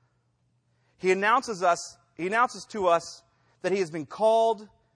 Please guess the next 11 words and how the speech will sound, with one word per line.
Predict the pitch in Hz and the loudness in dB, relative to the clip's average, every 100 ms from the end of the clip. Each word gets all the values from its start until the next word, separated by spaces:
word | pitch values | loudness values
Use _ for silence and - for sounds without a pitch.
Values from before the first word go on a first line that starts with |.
| _ - | _ -12
to | |
be | 175 185 | -6 -4
an | |
apostle. | 147 - - 214 196 156 107 95 _ _ _ _ _ _ _ _ _ _ _ _ _ _ _ _ _ _ _ | -6 -8 -8 -6 -8 -12 -14 -16 _ _ _ _ _ _ _ _ _ _ _ _ _ _ _ _ _ _ _
Apostle | - - 147 147 127 | -14 -8 -8 -8 -12
what? | 143 - | -12 -14
A | 120 | -14
messenger | 120 135 180 - 139 110 107 104 98 _ _ 131 | -12 -8 -8 -10 -16 -18 -20 -20 -20 _ _ -12
of | 123 110 | -10 -14
this | 104 | -18
gospel | - 120 110 - - 98 | -14 -14 -14 -20 -20 -20